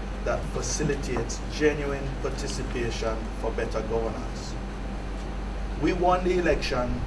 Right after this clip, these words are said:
based on our slogan and our recognition of people power.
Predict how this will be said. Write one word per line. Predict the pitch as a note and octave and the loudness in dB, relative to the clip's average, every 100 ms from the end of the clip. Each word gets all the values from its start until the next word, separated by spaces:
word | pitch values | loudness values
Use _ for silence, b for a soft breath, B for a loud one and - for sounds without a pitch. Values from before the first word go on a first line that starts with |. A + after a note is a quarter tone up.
| - | -2
based | C3+ C3 B2+ - - - - - | 2 2 2 0 -4 -4 -4 0
on | B2 A#2+ A#2+ - - - - - | 2 4 4 2 -2 -4 -4 -2
our | B2 A#2+ | 0 0
slogan | A#2+ - C3+ B2 A#2+ A#2 A#2 B2 - - | 0 -2 0 0 0 0 0 0 -2 -2
and | A#2+ A#2 | -2 0
our | A2+ A2+ | 2 2
recognition | A#2+ C3 B2+ C3 A#2+ A#2 - A2+ A2 - - | 2 2 2 0 0 -2 -2 -2 -2 -4 -2
of | A#2+ - - | -4 -2 -2
people | - - - | -2 -2 -2
power. | - - | -2 -2